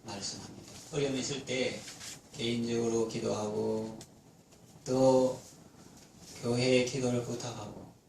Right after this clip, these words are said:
또 죄를 서로 고백하면서 병이 낫기를 위하여 서로 기도하라고 말씀합니다.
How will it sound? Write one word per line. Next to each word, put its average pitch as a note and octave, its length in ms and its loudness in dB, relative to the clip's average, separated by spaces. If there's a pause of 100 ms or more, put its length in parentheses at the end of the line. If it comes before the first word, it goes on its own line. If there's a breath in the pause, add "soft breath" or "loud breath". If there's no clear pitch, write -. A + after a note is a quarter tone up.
(420)
또 B2 120 -4
죄를 B2+ 640 4
서로 C3 420 0
고백하면서 A#2 960 2
병이 C3+ 420 0
낫기를 A#2 420 -2
위하여 G#2 480 -4
서로 C3+ 540 0
기도하라고 A#2+ 840 -2
말씀합니다. - 640 -8